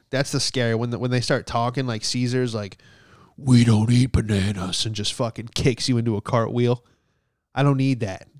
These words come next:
Just, woo-ah! Just be like a completely different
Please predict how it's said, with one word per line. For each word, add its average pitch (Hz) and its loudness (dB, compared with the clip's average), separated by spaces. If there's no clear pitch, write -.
Just, - -4
woo-ah! 539 12
Just 131 -6
be 156 2
like 151 2
a 135 -4
completely 135 -2
different 123 0